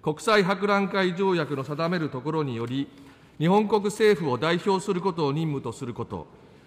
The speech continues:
政府代表の任免は外務大臣の申し出により、内閣が行うことなどであります。本案は去る三月十日、外務委員会に付託され、翌十一日、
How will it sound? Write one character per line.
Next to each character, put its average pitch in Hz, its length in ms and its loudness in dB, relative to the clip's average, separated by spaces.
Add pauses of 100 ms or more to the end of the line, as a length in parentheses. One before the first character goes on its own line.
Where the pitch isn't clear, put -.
(120)
政 208 320 6
府 220 60 -2
代 220 180 4
表 185 240 0
の 147 120 0
任 151 260 -2
免 151 180 0
は 143 320 0
外 170 160 2
務 214 100 2
大 208 240 0
臣 160 140 -2
の 143 80 -2
申 151 220 -2
し 175 60 -10
出 165 100 0
に 160 80 -2
よ 151 120 2
り、 147 220 -2 (300)
内 185 180 0
閣 156 220 -2
が 139 120 2
行 135 120 -4
う 151 280 0 (200)
こ 160 80 0
と 110 280 -4
な 170 120 0
ど 160 120 2
で 202 240 2
あ 113 60 -8
り 123 80 -6
ま 113 100 -6
す。 - 220 -18 (880)
本 233 260 6
案 180 160 6
は 165 120 4
去 - 140 0
る 180 100 2
三 202 240 4
月 156 200 -2
十 160 200 0
日、 147 340 -2
外 - 0 -
務 190 300 2
委 - 20 4
員 202 140 0
会 151 160 0
に 135 80 -4
付 - 100 -10
託 147 140 -4
さ 147 120 -4
れ、 139 200 0 (340)
翌 160 560 0
十 170 160 2
一 196 140 -6
日、 180 420 -4